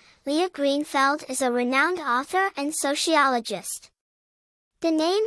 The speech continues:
Leah is also gaining popularity in recent years,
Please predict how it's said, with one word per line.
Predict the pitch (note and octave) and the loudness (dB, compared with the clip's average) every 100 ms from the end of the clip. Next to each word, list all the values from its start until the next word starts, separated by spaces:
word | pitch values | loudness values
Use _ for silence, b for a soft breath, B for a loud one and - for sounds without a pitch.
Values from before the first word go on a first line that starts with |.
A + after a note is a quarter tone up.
| A4 | -2
Leah | D#4 C#4+ C#4+ E4 - - | -2 2 2 2 -2 -4
is | C#4+ - C#4 | -4 -2 2
also | D#4+ - G#4 | 2 2 -2
gaining | G4 D4 C#4 D#4 | 0 0 0 0
popularity | D#4+ C#4+ B3+ C4+ B3+ A#3+ A#3+ A#3+ C4+ | 0 0 0 0 2 4 2 2 0
in | C#4+ C#4+ | 0 0
recent | B3+ C#4 D#4 D4 | 0 -2 -2 -2
years, | C4+ C#4 A3+ G#3+ - | 0 2 2 0 -6